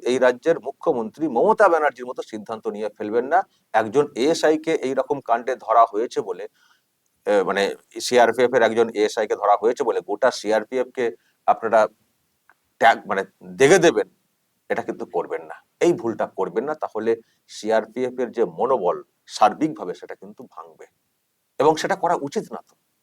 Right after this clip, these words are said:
সেটা করা উচিত না তো। যেমন আমি কেন বলছি, কেন বললাম মুখ্যমন্ত্রীর কথা, কারণ এ রাজ্যের মুখ্যমন্ত্রী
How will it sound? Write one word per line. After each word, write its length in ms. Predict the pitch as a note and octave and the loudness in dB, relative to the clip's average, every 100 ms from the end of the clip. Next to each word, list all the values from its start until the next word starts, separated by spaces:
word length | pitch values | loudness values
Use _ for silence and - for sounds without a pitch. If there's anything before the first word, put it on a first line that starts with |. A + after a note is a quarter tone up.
| _ _ _ _ _ _ _ _ _ _ _ _ - | _ _ _ _ _ _ _ _ _ _ _ _ -10
সেটা 160 | C#3+ F3+ | -4 2
করা 180 | G3 - | 2 2
উচিত 200 | F#3+ G#3+ D3+ | 0 -2 -2
না 100 | A2+ | -4
তো। 120 | F2+ - _ - | -6 -10 _ 0
যেমন 200 | D3 D#3+ G#2+ | 2 2 0
আমি 140 | C#3+ | -4
কেন 160 | D3+ D3 | 0 0
বলছি, 260 | C#3+ C#3+ - | 2 -2 0
কেন 140 | C#3 C3+ | -4 -2
বললাম 280 | C3 C3 C3 | 0 0 -2
মুখ্যমন্ত্রীর 500 | - B2+ B2 B2 A#2 | -4 -10 -10 -10 -8
কথা, 200 | A#2+ - | -8 -4
কারণ 220 | B2 B2+ - _ | -2 -2 -4 _
এ 80 | B2+ | -2
রাজ্যের 260 | C#3 C3+ B2+ | -2 -2 -4
মুখ্যমন্ত্রী 600 | A#2 - B2 A#2 - | -6 -8 -10 -10 -12